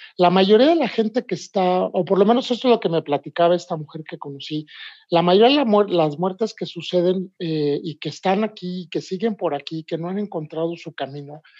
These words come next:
es porque fueron o muy repentinas, es decir, nunca se enteraron que se murieron.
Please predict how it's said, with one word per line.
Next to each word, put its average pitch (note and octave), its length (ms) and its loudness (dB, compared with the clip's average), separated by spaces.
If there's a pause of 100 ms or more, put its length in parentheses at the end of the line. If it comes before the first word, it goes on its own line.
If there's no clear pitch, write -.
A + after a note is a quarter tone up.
(320)
es G#3 200 2
porque A#3+ 340 -2
fueron G#3 420 2
o F3 80 -2
muy G#3 220 6
repentinas, F#3+ 880 2
es D#3+ 140 -6
decir, F#3+ 380 -4
nunca A3 360 0
se - 140 -2
enteraron F3 500 2
que - 80 -16
se D3 140 -14
murieron. D3+ 420 -4